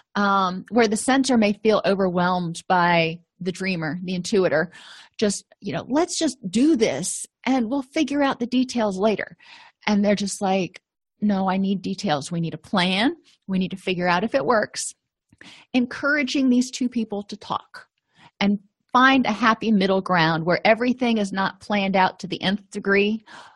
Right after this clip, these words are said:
So there's a little bit of wiggle room for this broad picture. We also want to encourage them when they're making decisions and where they're, when they're planning things. The sensor needs to keep in mind,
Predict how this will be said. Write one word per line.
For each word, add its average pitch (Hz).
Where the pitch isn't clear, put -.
So 277
there's 262
a -
little 269
bit 277
of 269
wiggle 262
room 262
for 240
this 202
broad 196
picture. -
We 294
also 302
want 285
to 254
encourage 247
them 226
when 220
they're 196
making 233
decisions 180
and 185
where 185
they're, -
when 196
they're 175
planning 233
things. 131
The 240
sensor 294
needs 254
to 247
keep 269
in 240
mind, 208